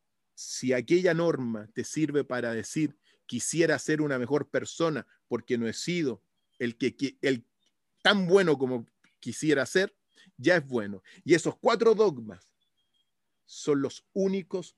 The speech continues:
dogmas verdaderos, Ramón, en cuanto que se repiten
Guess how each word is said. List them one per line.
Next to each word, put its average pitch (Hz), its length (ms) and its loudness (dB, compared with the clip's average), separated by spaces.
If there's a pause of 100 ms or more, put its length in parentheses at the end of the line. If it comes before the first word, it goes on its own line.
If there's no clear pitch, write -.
dogmas 151 800 -4 (360)
verdaderos, 165 1200 0
Ramón, 170 560 -8 (580)
en 139 140 -2
cuanto 143 500 -2
que 127 120 -8
se 131 140 -6
repiten 165 680 -6